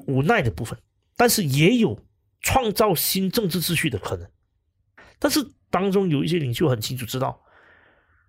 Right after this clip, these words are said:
this is a long haul，这个是一个长期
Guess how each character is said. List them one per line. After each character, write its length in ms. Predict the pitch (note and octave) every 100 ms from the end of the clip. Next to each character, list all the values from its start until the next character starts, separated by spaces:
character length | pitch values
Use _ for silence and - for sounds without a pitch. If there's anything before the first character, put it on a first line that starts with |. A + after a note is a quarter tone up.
| _ -
this 200 | - D#3
is 120 | B2
a 60 | A2+
long 280 | B2 C3
haul， 360 | C#3 C3+ G#2+ - _ _
这 100 | -
个 140 | F#3+ G3+
是 120 | G3
一 40 |
个 100 | F3+ F3+
长 520 | - - C3 C#3+ F3+
期 520 | - - D3 C#3+ D3